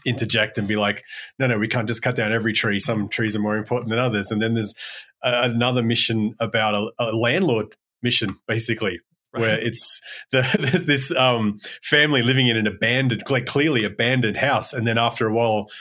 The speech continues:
Speaker 1: some guy comes around and says, "Oh, I'm actually a landlord. I own that house." And she's like, "Are you living in it?" And he's like, "No, no, I just, I just own it. Get out." <laughs>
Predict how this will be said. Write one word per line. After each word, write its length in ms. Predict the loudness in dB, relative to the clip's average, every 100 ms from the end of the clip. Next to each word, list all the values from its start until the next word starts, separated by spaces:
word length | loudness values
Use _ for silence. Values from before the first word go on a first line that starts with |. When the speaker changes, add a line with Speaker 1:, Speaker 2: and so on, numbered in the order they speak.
| -16 -4
Speaker 1:
some 200 | -2 0
guy 200 | 0 0
comes 200 | -2 0
around 120 | -2
and 100 | -2
says, 140 | 0
"Oh, 140 | 0 0
I'm 180 | 0
actually 260 | 0 0 -2
a 60 | -2
landlord. 340 | -2 -2 0
I 180 | 0 2
own 100 | 0
that 120 | 0
house." 300 | 0 -2 -2
And 100 | -2
she's 140 | -2
like, 100 | -2 -2
"Are 40 |
you 140 | -2
living 240 | -2 0 0
in 20 |
it?" 40 | -2
And 40 |
he's 120 | -4
like, 140 | -4 0
"No, 60 |
no, 220 | 0 0
I 80 | 0
just, 200 | -2 -4 -4
I 80 | -4
just 240 | -2 -4 -8 _ _
own 140 | -4 -4
it. 120 | -6
Get 140 | -4 -2
out." 160 | -2
<laughs> 40 | -6